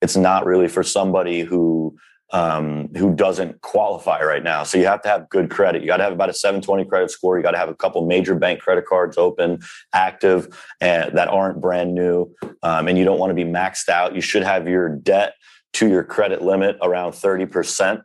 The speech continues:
So, you know, you don't wanna be, like, eighty percent on one credit card,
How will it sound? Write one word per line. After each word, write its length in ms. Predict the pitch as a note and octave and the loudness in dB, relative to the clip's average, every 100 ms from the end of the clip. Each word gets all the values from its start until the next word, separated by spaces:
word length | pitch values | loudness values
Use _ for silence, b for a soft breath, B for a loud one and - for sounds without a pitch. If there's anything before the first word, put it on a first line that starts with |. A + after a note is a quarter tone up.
| _ _ _ _ | _ _ _ _
So, 500 | - G2+ F#2 E2 E2 D#2 | -2 2 4 2 0 0
you 120 | F2+ | 0
know, 60 | |
you 100 | F2 | 0
don't 140 | F2+ F#2 | 0 0
wanna 140 | F2+ | -2
be, 120 | D#2 | -2
like, 240 | F2 D#2+ - | 0 -2 -4
eighty 200 | F#2+ F#2 | -4 -4
percent 440 | F2+ F2+ - G2 - | -4 -4 0 0 0
on 220 | F2+ D#2+ | -2 0
one 200 | F#2+ G2+ | 0 0
credit 300 | - F2+ E2 | -2 -2 0
card, 400 | F2 D#2+ E2 | 0 0 -2